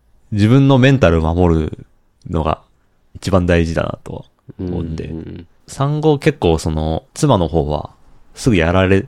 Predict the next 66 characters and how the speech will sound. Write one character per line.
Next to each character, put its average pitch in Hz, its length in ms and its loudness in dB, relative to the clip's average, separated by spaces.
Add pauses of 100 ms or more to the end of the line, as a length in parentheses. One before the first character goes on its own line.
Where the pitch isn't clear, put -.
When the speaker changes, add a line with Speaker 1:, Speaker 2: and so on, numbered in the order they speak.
Speaker 1:
る 98 200 0
ん 73 100 -6
で、 - 240 -10 (140)
メ 80 100 -4
ン 73 80 -8
タ - 120 -6
ル - 120 -8
を。 - 80 -18 (280)
Speaker 2:
あ、 - 80 -18
ち - 20 -18
ょ 101 40 -18
っ - 180 -20
と - 80 -20
そ 92 60 -16
こ - 180 -10
は 90 100 -6
守 95 140 -6
っ 107 40 -8
て - 160 -10
あ 80 40 -8
げ 82 100 -6
な 80 100 -6
い 82 40 -8
と - 60 -18
で - 80 -14
す - 140 -12
ね。 95 60 -2
Speaker 1:
う 95 40 0
ん。 85 400 -6
な 92 80 -6
ん - 20 -6
で 87 80 -8
こ - 140 -4
っ - 100 -20
ち 139 140 0
や 113 100 6
ら 101 100 4
れ 95 80 0
た 98 120 2
ら、 82 240 0 (580)
も 87 380 -4
う 113 120 -20
崩 101 220 2
壊 90 260 2
す - 120 -6
る 85 100 -2
ん 73 80 -10
で。 92 80 -4 (540)
Speaker 2:
う - 40 -8
ん - 20 -6
う 87 40 -6
ん - 20 -4
う 85 60 -4 (120)
ん。 85 320 -8 (160)
Speaker 1:
<laughs> 226 140 -10
こ - 160 -2
っ - 60 -20
ち 147 140 2
は 101 120 4
も 90 300 2
う - 60 -20
距 107 120 4
離 87 100 4
取 85 140 0
っ - 40 -16
て、 - 420 -2